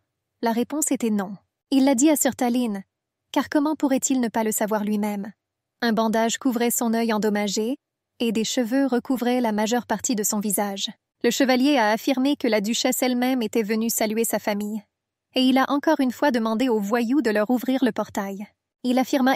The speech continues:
ironiquement que la duchesse n'était qu'une roturière, qui avait réussi à épouser un noble. Il regarda le cortège. Une calèche tirée par quatre chevaux se dirigea lentement vers la porte.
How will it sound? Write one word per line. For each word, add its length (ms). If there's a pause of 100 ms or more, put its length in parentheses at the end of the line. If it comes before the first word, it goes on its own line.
ironiquement 640
que 100
la 140
duchesse 480
n'était 260
qu'une 180
roturière, 720 (520)
qui 100
avait 180
réussi 500
à 80
épouser 380
un 100
noble. 360 (360)
Il 140
regarda 420
le 100
cortège. 640 (500)
Une 180
calèche 440
tirée 280
par 180
quatre 280
chevaux 380
se 140
dirigea 440
lentement 460
vers 180
la 100
porte. 480